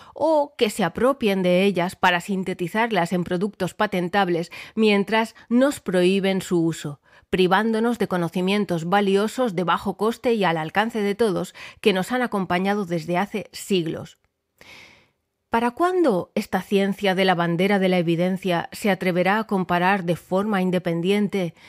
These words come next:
eficacia entre tratamientos convencionales y tratamientos tradicionales?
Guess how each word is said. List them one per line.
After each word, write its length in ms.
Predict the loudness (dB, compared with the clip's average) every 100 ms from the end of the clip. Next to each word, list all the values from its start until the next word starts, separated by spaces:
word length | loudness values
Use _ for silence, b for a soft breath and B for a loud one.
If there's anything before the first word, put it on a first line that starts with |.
| B B
eficacia 760 | -4 -2 -4 0 -2 0 -2 0
entre 280 | 0 -2 -2
tratamientos 720 | 0 0 0 -2 -2 -4 -4
convencionales 920 | -2 0 -2 -2 -2 0 0 -2 -4
y 120 | -4 -2
tratamientos 840 | -2 0 0 0 -2 -4 -6 -4
tradicionales? 840 | -2 -2 -2 -4 -6 -8 -12 -16